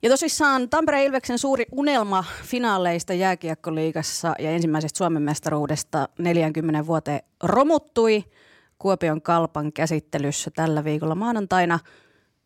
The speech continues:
Kalpa voitti kuudennen välierän maanantaina Kuopiossa ja vei ottelusarjan sit lopulta neljä kaksi, ja perjantaina Ilves pelaa sit pronssiottelus Lukkoa vastaan. Taistelun Kanademaljasta aloittaa Kalpa ja paljon puhuttu Lappeenrannan Saipa.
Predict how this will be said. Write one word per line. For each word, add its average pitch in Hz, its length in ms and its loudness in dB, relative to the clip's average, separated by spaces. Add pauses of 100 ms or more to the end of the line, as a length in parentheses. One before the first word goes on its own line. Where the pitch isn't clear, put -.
Kalpa 208 260 2
voitti 226 240 0
kuudennen 226 380 2
välierän 190 560 2
maanantaina 175 560 0
Kuopiossa 165 500 -4
ja 156 60 -4
vei 165 140 0
ottelusarjan 160 600 -2
sit - 180 -6
lopulta 175 380 0
neljä 170 360 2
kaksi, 165 360 -2
ja 165 80 2
perjantaina 160 460 0
Ilves 156 260 0
pelaa 160 240 -2
sit 160 200 -6
pronssiottelus 175 680 -2
Lukkoa 269 360 2
vastaan. 180 520 0 (320)
Taistelun 202 340 0
Kanademaljasta 151 720 -2 (160)
aloittaa 156 440 -2 (380)
Kalpa 175 480 2 (140)
ja 151 160 0 (360)
paljon 160 200 2
puhuttu 160 260 -4
Lappeenrannan 160 480 0
Saipa. 185 280 4